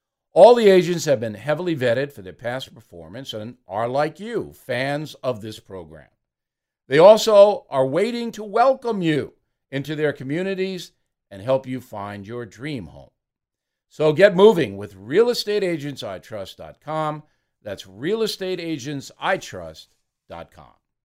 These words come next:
Now, the O'Reilly Update looks at accidental Edisons and the unlikely inventions that changed our world. The term inventor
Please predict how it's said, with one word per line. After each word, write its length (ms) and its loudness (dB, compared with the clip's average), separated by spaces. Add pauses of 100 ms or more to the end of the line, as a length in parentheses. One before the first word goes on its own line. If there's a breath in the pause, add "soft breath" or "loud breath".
(560)
Now, 340 8
the 140 2
O'Reilly 380 6
Update 340 6
looks 180 2
at 100 2
accidental 600 4
Edisons 640 4
and 420 -2 (140)
the 140 -6
unlikely 500 -2
inventions 640 -4
that 120 -14
changed 480 -12
our 140 -14
world. 480 -14 (480)
The 120 2
term 340 8
inventor 960 -2